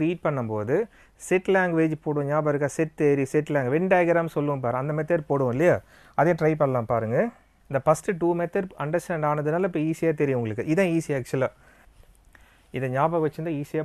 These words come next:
போட்டுடலாங்க. இந்த கொஸ்டினை பேஸ் பண்ணி தான் following two questions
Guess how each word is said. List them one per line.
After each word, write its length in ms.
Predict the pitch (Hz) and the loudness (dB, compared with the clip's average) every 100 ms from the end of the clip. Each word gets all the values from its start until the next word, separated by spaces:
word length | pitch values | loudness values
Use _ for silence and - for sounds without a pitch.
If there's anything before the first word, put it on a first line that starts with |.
| 156 | -4
போட்டுடலாங்க. 520 | 147 135 123 117 135 226 - _ - _ - | -6 -4 -4 -2 -2 -2 -6 _ -20 _ -8
இந்த 120 | 135 135 | -4 -2
கொஸ்டினை 280 | 151 185 190 151 | 0 0 0 0
பேஸ் 180 | 160 - | -2 -2
பண்ணி 160 | 147 143 185 | -2 0 -2
தான் 100 | - | 0
following 300 | 151 165 165 160 | 0 0 -4 -4
two 80 | 160 | -4
questions 260 | 147 165 | -4 -4